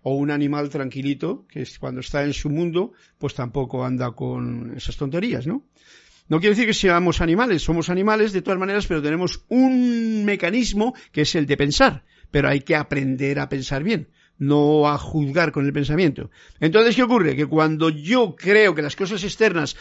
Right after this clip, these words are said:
son más impor-, "Ay, que tengo que hacer esto, que tengo que hacer lo otro, que tengo que ir para allí, que tengo que ir para acá", entonces me estreso, que es la palabra común,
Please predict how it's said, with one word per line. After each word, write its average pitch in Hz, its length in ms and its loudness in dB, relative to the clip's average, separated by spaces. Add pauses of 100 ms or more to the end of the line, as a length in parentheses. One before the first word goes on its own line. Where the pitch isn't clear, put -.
son 202 340 6
más 180 160 0
impor-, 175 260 2
"Ay, 196 120 2
que 175 120 -4
tengo 202 120 -4
que 185 60 -6
hacer 170 160 -10
esto, - 180 -8
que - 80 -6
tengo - 120 -4
que - 40 2
hacer 202 160 2
lo 190 140 4
otro, 160 160 0
que 139 80 -2
tengo 202 200 0
que 190 120 -8
ir 170 80 -10
para 180 140 -6
allí, 208 220 -4 (140)
que 147 80 -6
tengo 185 160 0
que 214 60 0
ir 196 80 -4
para 180 160 4
acá", 165 280 -2 (300)
entonces 151 320 -2
me 143 100 -2
estreso, 247 600 0
que - 80 -10
es 139 100 -10
la 143 120 -6
palabra 139 340 -2
común, 226 400 2